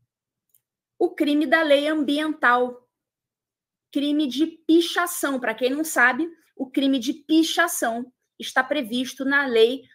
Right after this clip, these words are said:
nove mil seiscentos e cinco, que é a Lei dos Crimes Ambientais. Então, tá lá no artigo sessenta e cinco, olha o que que tá escrito. Pichar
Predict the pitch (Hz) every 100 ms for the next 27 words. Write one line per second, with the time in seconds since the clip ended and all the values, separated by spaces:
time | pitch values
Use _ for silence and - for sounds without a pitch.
0 | _ 233 254 262 233 240 269 262 277 302
1 | 320 311 320 320 _ _ _ _ - 302
2 | 339 240 226 226 320 - 202 214 254 269
3 | 311 339 294 190 - - _ _ _ -
4 | 220 302 320 320 339 359 349 339 - 320
5 | 311 311 - 254 254 240 208 240 - 240
6 | - 202 147 _ _ _ _ _ - 415
7 | 392 262 233 269